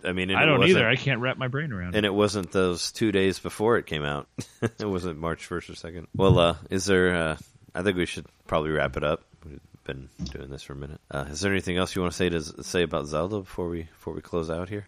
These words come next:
Speaker 1: Or any other game you played this week?
Speaker 2: I've really only been playing Zelda, so, uh, I guess I've been playing a little bit more of, uh, Mario Run, but I'm still in the demo mode, so it doesn't really count. Yeah, Zelda, it's
Speaker 1: Still,
Speaker 2: great.
Speaker 1: still
Speaker 2: Keep
Speaker 1: haven't made the
Speaker 2: playing it.
Speaker 1: plunge.
Speaker 2: Uh, we're gonna beat it eventually,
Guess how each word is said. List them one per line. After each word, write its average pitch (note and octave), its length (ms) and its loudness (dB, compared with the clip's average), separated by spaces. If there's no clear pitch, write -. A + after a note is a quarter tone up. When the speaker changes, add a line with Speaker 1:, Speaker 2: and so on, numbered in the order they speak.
Speaker 1:
Or F#2 160 4
any F#2+ 180 2
other F#2 140 2
game F#2 340 0
you F2 100 -4
played F2+ 260 0
this - 180 -12
week? F#2+ 400 -2
Speaker 2:
I've D3+ 160 4
really C#3+ 200 8
only A2+ 200 4
been G2 140 -2
playing F2+ 260 -2
Zelda, F2 320 -4
so, D#2+ 360 -10
uh, E2 220 -10
I F#3+ 80 6
guess A3 140 4
I've F3+ 100 8
been D3+ 100 4
playing D3 240 6
a C3 40 6
little B2+ 200 6
bit A#2 160 4
more A#2 240 4
of, G#2 180 -2
uh, F2+ 240 2
Mario A2+ 440 6
Run, A#2 280 4
but F#2+ 120 2
I'm F#2+ 100 -2
still F#2 320 -2
in E2+ 100 -4
the D2 140 -6
demo E2 260 -4
mode, D2+ 300 -4
so E2 260 -6
it G2 80 -6
doesn't D#2 240 -2
really D#2 200 -4
count. E2+ 300 -4
Yeah, C3 200 4
Zelda, D3+ 400 6
it's - 160 -16
Speaker 1:
Still, D#3+ 120 6
Speaker 2:
great. D#3 220 4
Speaker 1:
still F2+ 200 0
Speaker 2:
Keep - 20 0
Speaker 1:
haven't F2+ 140 0
made F2+ 120 2
the D#3 40 4
Speaker 2:
playing D3+ 140 4
it. B2+ 40 4
Speaker 1:
plunge. F#2 220 4
Speaker 2:
Uh, A2+ 280 0
we're C3+ 200 4
gonna C#3 120 4
beat C#3 200 6
it B2+ 120 4
eventually, A#2 600 0